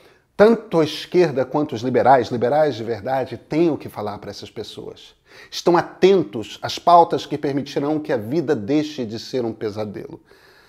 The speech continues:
Mas quem fala na língua desses brasileiros é a direita. Por quê? Por causa da empáfia. Porque vê evangélico e pensa o quê?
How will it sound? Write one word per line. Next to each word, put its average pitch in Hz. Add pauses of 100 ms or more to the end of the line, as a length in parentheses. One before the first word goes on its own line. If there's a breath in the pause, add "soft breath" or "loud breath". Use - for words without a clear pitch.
(160 soft breath)
Mas 123
quem 208
fala 175
na 165
língua 143
desses 120
brasileiros 110 (200)
é -
a 175
direita. 151 (460 soft breath)
Por 147
quê? 196 (460 soft breath)
Por -
causa 143
da 156
empáfia. 135 (400 soft breath)
Porque 151
vê 170
evangélico 139
e 131
pensa 170
o -
quê? 104